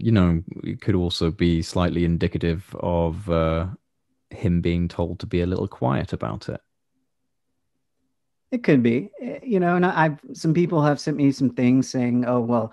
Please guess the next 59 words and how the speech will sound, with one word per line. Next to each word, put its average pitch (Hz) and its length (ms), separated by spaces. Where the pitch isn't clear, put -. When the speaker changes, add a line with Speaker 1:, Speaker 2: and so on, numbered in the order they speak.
Speaker 2:
the 131 80
Navy's 123 380
just 117 160
embarrassed. 107 580
They're 127 100
embarrassed 117 420
by 110 120
this 107 140
stuff 107 240
'cause 117 120
they 117 120
know 117 160
it 113 40
was 117 140
junk 117 200
science. 110 480
And 113 140
so 113 240
they're 113 120
telling 117 300
them 113 120
to 113 80
be 117 120
quiet 110 320
about 104 240
it." 104 180
You 160 80
know, 117 100
that, 123 180
that's 123 220
one 123 480
guess. - 300
That's 113 200
one 120 180
theory, 107 540
you - 160
know, 113 260
or 131 360
hell, 143 240
maybe 135 540
he's 135 200
building 139 300
these 143 140
craft 143 280
for 160 80
the 135 80
Space 156 280
Force 92 320
and 113 80
that's 110 140
why 123 120
they 135 120
want 120 200
him 113 80
to 107 80
be 101 40
quiet. 110 340
Now 120 100
that's, 120 280